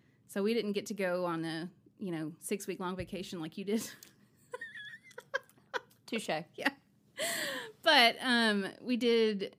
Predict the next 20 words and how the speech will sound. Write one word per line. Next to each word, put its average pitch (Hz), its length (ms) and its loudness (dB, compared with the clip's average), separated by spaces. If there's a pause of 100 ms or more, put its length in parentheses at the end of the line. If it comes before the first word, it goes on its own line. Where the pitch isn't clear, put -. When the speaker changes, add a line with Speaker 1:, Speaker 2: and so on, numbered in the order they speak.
(140)
Speaker 1:
just 208 240 -4
a - 20 -6
couple 170 340 -6
little 156 220 -6
trips - 420 -4
with 190 140 -10
family 240 680 4
and 185 160 0
then 160 400 -2 (180)
went 202 140 0
to 185 80 -12
Chattanooga 190 580 -4
to 170 80 -6
see, 170 560 -6 (160)
um, 165 440 -6 (580)
so - 160 -6
Matt's 196 340 -4
sister, 170 580 -4 (520)
my 202 100 -2
sister-in-law, 165 800 -4